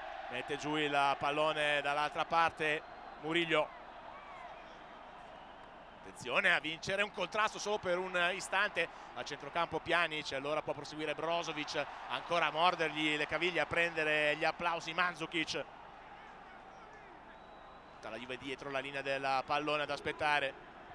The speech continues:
e ad osservare i movimenti degli avversari. Miranda, D'Ambrosio,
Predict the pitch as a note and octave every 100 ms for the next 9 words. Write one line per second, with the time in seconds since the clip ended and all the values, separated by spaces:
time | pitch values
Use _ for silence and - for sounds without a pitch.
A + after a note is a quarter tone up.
0 | - - B2 C3+ C#3+ D3+ C#3+ D3 C#3+ C#3
1 | C#3+ D3 D3 C#3+ D3 D3 D3 C#3 D3 C3+
2 | C3 - - - - - - C#3 D3 D3+
3 | C#3+ D3 B2+ - - - - - - -
4 | - - - - - - - - - -
5 | - - F4 E4+ - - - - - -
6 | - - G#2 B2+ C#3+ D3+ A#2+